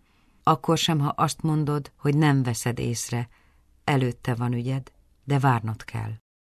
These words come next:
Mivel még nem büntetett meg eléggé haragjában,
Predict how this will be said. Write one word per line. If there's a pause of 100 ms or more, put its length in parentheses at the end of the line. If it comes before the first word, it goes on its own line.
(340)
Mivel
még
nem
büntetett
meg
eléggé
haragjában,